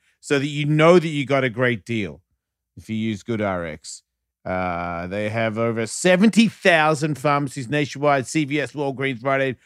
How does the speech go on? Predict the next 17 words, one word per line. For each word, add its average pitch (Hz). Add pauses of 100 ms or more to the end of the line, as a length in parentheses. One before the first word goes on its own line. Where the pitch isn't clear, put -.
(200)
Vons, 147
all 165
those 156
stuff 156
combined. 147 (280)
Wherever 170
they 156
get 180
it, 127 (240)
the 139
cheapest. 127
You 147
will 160
get 151
the 156
best 147
deal. 135